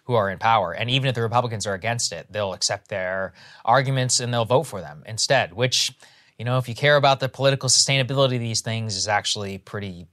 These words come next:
pretty upsetting. But look, I, I think that the consequences can't really be denied, which is that most of these people are cutting fewer fruits and vegetables. They are changing the brands.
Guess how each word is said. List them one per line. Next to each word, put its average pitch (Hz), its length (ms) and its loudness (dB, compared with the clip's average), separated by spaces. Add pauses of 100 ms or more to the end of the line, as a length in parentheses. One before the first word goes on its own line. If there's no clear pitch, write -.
pretty 98 260 -8
upsetting. 73 460 -8
But 123 240 2 (420)
look, 139 200 2
I, 131 200 4
I 147 100 2
think 196 200 -2
that 233 80 -8
the 226 60 -4
consequences 175 640 0
can't 123 200 -2
really 113 180 -4
be 101 120 -10
denied, 73 440 -14
which 104 220 -10
is 101 180 -6
that 92 280 -2 (140)
most 117 380 0
of - 40 -2
these 180 160 -4
people 127 520 0
are 95 120 -4
cutting 120 600 0 (320)
fewer 127 440 0
fruits 131 680 2 (120)
and 131 140 0
vegetables. 113 800 -2 (160)
They 113 160 2
are 104 40 -2
changing 139 460 0
the 160 80 2
brands. 131 640 2